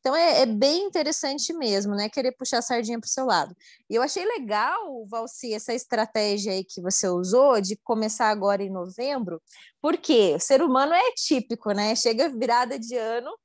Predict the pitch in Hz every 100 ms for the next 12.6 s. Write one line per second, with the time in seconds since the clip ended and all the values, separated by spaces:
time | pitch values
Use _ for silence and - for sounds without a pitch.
0 | _ _ _ 240 262 269 269 294 285 269
1 | 294 349 285 320 175 302 - 269 269 -
2 | 269 269 - 269 262 311 254 254 254 254
3 | - 220 202 208 226 277 262 247 - 247
4 | 240 226 226 - - - 262 - 269 247
5 | 220 254 262 240 247 240 247 - 247 247
6 | 240 240 220 190 185 156 - - 165 -
7 | 190 - 254 233 247 240 - 262 294 277
8 | 247 247 247 233 247 226 240 240 - 247
9 | 220 220 262 247 233 226 _ _ - 220
10 | 254 262 233 233 240 208 - - 247 240
11 | 226 240 269 247 240 233 233 220 214 226
12 | 196 - - 254 269 262